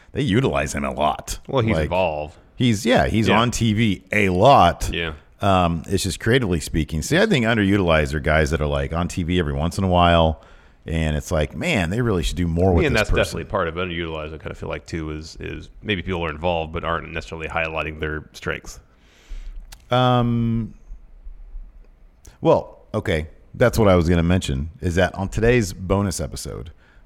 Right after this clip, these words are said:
Speaker 1: we are going to definitively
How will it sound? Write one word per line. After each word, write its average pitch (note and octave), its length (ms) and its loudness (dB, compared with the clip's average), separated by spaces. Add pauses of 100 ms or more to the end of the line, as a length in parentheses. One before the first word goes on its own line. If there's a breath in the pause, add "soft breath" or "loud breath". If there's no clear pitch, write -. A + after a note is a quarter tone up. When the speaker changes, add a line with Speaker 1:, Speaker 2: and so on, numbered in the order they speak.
Speaker 1:
we A#2 240 4
are B2+ 140 6
going A#2+ 380 4
to A2+ 420 4 (1500 soft breath)
definitively F2+ 960 2